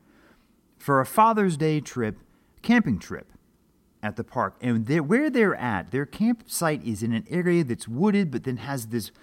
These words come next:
pretty large open field. So his father and grandfather set up some chairs. They're sitting watching the two boys play in this field. Everything's fine. It's a bright,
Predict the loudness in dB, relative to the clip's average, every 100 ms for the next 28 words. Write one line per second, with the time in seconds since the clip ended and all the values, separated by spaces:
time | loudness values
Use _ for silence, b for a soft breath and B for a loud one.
0 | b b b b _ _ _ _ -2 2
1 | 2 2 4 6 4 2 -2 0 0 -2
2 | -4 -6 -4 -4 -4 -8 -20 _ _ _
3 | _ _ _ _ _ _ _ _ _ _
4 | -2 2 4 2 B B B B B _
5 | _ _ -4 -4 0 2 2 2 2 0
6 | 2 2 0 0 0 0 -4 -4 -2 -2
7 | -2 -10 -10 -4 0 2 2 0 -2 -6
8 | -6 -6 -4 -2 -2 -4 -4 -4 -4 -4
9 | -4 0 2 0 -2 -10 -2 0 2 2
10 | 0 -4 b b b -2 0 0 -2 -8
11 | -2 2 2 0 0 2 4 2 2 0
12 | -2 0 2 0 -2 -8 -8 -6 -2 0
13 | 0